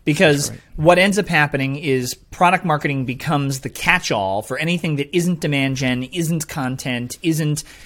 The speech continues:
Speaker 1: you know,
Speaker 2: Mm-hmm.
Speaker 1: social media. Like, oh, product marketing can do that. Uh, became the sort of the common refrain around enterprise businesses.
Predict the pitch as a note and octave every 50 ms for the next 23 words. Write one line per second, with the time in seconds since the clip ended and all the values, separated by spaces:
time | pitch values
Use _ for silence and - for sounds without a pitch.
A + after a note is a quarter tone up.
0 | - - - - D3 C3+ B2+ A#2+ - E3+ D#3 - C#3+ C#3+ C#3+ C#3+ C#3 C#3 C3+ C3+
1 | C3+ C3 - - - _ _ D3 C#3 C3 - - _ _ _ _ _ - C#4 C#4+
2 | G#3 D#3+ D3+ - - A#3 A#3+ G3+ - F3+ F3 F3+ - E3 C#3 C3 B2 B2 A2+ F#2+
3 | G2+ G2 F#2+ F#2 E2 - - - _ - - - - _ _ _ _ - C3+ B2+
4 | B2 A#2+ - - D#3 - - - D3+ C#3+ E3 D#3 - E3+ D#3 C#3+ C#3+ C3 - -
5 | E3+ D3 C3 C3 - - - D3 D3 C#3+ C3 A#2+ A2+ - - - E3 D3 C#3 C3
6 | B2+ A#2+ A2+ A2 G#2+ A2+ A2 A2 G#2+ G#2+ G#2+ G#2+ - - C3+ A#2+ A#2 A2+ - A2+
7 | G#2+ G#2 G2 - D3 C3 B2 G#2 - - - - - - -